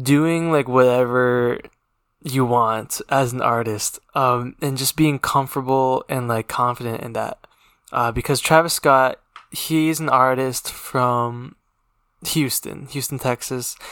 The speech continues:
and something, a theme that shows up in a lot of his music and a lot of his different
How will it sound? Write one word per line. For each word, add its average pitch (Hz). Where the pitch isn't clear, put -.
and 139
something, 165
a 131
theme 170
that 151
shows 143
up 139
in 139
a 127
lot 117
of 123
his 120
music 123
and 120
a 117
lot 117
of 117
his 117
different 113